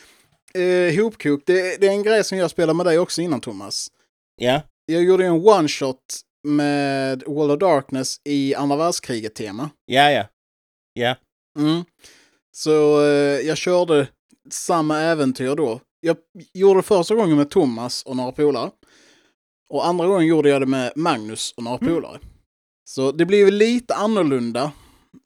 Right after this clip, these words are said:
Speaker 1: utformning mellan gångerna. Men jag tror nog att alla var glada och nöjda. <laughs>
Speaker 2: Just det.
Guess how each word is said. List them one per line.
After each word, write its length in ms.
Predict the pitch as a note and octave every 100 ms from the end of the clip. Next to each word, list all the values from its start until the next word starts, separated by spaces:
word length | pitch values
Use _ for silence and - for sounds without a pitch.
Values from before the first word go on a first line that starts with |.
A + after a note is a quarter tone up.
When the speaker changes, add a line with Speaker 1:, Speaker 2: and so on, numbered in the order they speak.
| -
Speaker 1:
utformning 680 | D#3 D#3+ - C3 A#2 A#2 B2
mellan 260 | C3+ B2+
gångerna. 500 | B2+ D3 C#3 A#2 E3+ G3+
Men 400 | C#3+ C3+ C#3 C#3
jag 140 | C#3 C#3
tror 280 | - E3 D3
nog 200 | D3+ C3
att 200 | B2 -
alla 260 | C#3 D3+ A#2
var 240 | A#2+ C3+
glada 300 | C3+ D3 C#3+
och 60 | C3
nöjda. 340 | C#3+ E3 D3 -
<laughs> 40 | - - - - - - - G3+ - G#3 - A3 - G#3+ _ G#3+ - _ _ _ - _ -
Speaker 2:
Just 260 | D3+
det. 80 | -